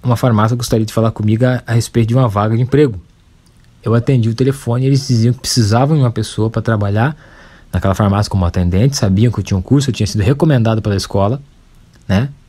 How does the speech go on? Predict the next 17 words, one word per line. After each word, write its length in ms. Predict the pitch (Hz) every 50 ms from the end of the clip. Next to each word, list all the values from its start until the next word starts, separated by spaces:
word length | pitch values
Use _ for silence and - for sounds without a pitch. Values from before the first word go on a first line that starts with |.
| - - -
a 80 | - 90
escola 340 | - - - 98 92 90
do 120 | 85 92 90
qual 160 | - 95 90
eu 80 | 87 85
fiz 140 | - 98
o 80 | 101 98
curso, 400 | 98 - 120 131 135 - - - - - - - - - - - - -
e 100 | - 110
que 140 | 107 - -
se 120 | - - 143
eu 40 |
poderia 360 | 139 151 143 139 123 127 139 139
começar 600 | - 147 147 139 135 - - 135 147 135 - - - _ _ _ _ _ _ _ _ - _ _ _ _ -
no 100 | 120 113
dia 100 | 120 123
seguinte. 520 | - - 131 113 120 127 117 - 82 -